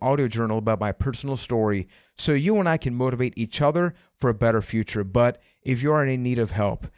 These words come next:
if you're at an emotional risk, please don't be afraid to contact the National Suicide Prevention Line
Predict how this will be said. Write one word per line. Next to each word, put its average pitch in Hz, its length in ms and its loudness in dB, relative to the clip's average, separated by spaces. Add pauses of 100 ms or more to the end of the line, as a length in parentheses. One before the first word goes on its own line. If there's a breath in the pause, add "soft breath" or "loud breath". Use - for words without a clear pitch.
(160 soft breath)
if 117 220 0
you're 127 180 2
at 123 300 0
an 120 140 -2
emotional 117 580 -2
risk, 107 400 -4
please 175 400 -2 (340 soft breath)
don't 151 200 0
be 165 100 2
afraid 131 300 0
to 117 80 -6
contact 120 560 -2
the 113 120 0
National 120 560 -2
Suicide 120 520 -2
Prevention 113 480 -2
Line 101 260 -2